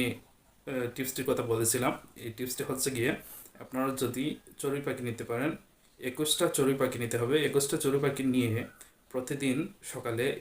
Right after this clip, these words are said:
একটি করে চড়ুই পাখি আপনারা একুশ দিন পর্যন্ত খাবেন। ইনশাল্লাহ আপনারা একশো পার্সেন্ট রেজাল্ট পাবেন আশা করি, এতে কোনো সন্দেহ নেই। আপনারা just এই টিপসটি ফলো করে দেখেন,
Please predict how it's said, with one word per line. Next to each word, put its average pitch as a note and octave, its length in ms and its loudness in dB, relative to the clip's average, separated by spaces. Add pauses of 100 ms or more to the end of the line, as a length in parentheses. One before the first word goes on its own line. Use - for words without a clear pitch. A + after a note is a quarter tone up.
(140)
একটি - 260 -4
করে C3 160 2 (380)
চড়ুই B2 220 -2
পাখি A#2+ 180 -2 (100)
আপনারা A#2 260 0 (180)
একুশ C#3+ 180 4 (100)
দিন A#2+ 160 0
পর্যন্ত A2+ 340 -4
খাবেন। A#2+ 200 -4 (120)
ইনশাল্লাহ E3+ 320 2
আপনারা D#3 260 6
একশো C#3 200 -2
পার্সেন্ট D3 260 2 (180)
রেজাল্ট B2 280 2
পাবেন A#2 240 0
আশা G#2 160 -4
করি, A#2+ 140 -4 (120)
এতে A#2+ 140 -8 (140)
কোনো A2+ 200 -4
সন্দেহ A2+ 280 -4
নেই। A#2+ 100 -6 (100)
আপনারা A#2 240 -4 (180)
just A#2+ 280 4
এই A#2 120 -2
টিপসটি B2+ 300 -4 (440)
ফলো B2 200 -2
করে C3 200 4
দেখেন, B2 220 -2